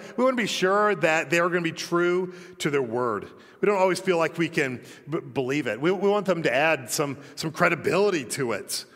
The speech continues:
We wanna see it in writing. For little kids, we might do a pinky promise with somebody. Um, but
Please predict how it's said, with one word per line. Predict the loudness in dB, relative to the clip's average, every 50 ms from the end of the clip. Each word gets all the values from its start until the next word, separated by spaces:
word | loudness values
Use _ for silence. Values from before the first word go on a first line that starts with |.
| -20 _ _
We | -2
wanna | -2 0
see | 0 0 0
it | 0 0
in | 0 -2 -2
writing. | 0 2 2 2 2 0 -2 -4 -4 -6 -10 -14 -18 -20 -20 -20 -20 _
For | -4 -2 0
little | 0 0 0
kids, | -2 0 0 0 2 2 0
we | 0
might | 0 0 0 0
do | -2 -4
a | -4
pinky | -4 -4 -4 -4 -4 -6 -6
promise | -4 -2 -2 -2 0 -2 -2 -2 -2 -4 -6 -8 -10 -14 -20 -20 -8 -2
with | 0 0 0 0 -4 -6 -6 -4
somebody. | -2 0 0 0 0 0 0 0 -2 -4 -6 -8 -12 -16 -20 -16 -4 -2
Um, | 0 0 0 0
but | 0 0 0 -4 -8 -14 -20 -20